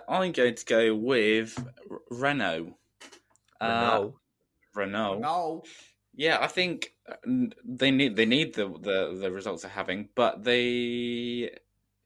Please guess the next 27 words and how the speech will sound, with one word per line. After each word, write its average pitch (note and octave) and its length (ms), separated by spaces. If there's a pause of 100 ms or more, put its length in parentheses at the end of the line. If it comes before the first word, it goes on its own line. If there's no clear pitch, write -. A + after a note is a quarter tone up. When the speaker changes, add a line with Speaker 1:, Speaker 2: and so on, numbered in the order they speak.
Speaker 1:
yeah, C#3 180 (540)
they A#2+ 100
surprised B2+ 480
me. A2+ 220
I G2 120
didn't A#2+ 240
think, A#2+ 220
after B2+ 260
last D3 340
year C#3 140
as A#2 140
well, A2 220
where G2+ 120
it G2+ 80
was - 20
a A2 80
pretty - 340
disappointing G#2+ 540
year G#2 180
for - 200
them, - 300 (580)
um, A2 480 (100)
this B2+ 300
year G#2 140
they, G#2+ 180 (100)
they've A2 260
been G#2+ 320